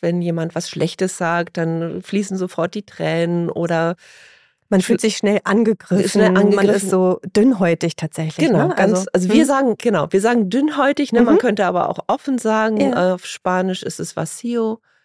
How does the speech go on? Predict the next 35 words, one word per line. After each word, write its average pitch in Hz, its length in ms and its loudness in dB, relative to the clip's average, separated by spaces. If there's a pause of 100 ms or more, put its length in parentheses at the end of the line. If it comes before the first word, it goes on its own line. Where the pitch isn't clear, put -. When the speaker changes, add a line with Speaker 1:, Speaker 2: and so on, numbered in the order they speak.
(360)
Speaker 1:
Also 180 200 -6
es 180 120 -8
ist - 40 -16
auch 175 120 -10
so 175 120 -8
eine 170 100 -2
Leere, 240 760 -2 (200)
die 208 160 -8
da 185 280 -2
ist. - 400 -8 (300)
Dadurch 180 320 -2
auch, 165 80 -6
dass 156 180 -4
das - 160 -8
Kind - 440 -2 (340)
raus 175 300 2
ist, - 340 -4
ja, 185 160 0
dass 196 200 -6
man 170 120 0
Speaker 2:
Ja. 170 80 2
Speaker 1:
jetzt, - 320 -6
äh, 160 180 0
neun 170 280 0
Monate 185 500 0
im 175 180 -2
Idealfall 170 720 -2 (520)
genährt, 196 800 0
in 190 180 -2
sich 190 180 -4
getragen, 170 1000 -4 (380)
produziert 233 720 0
hat, - 380 -4 (120)
ja, 185 180 -2
Speaker 2:
Mhm. 233 160 -4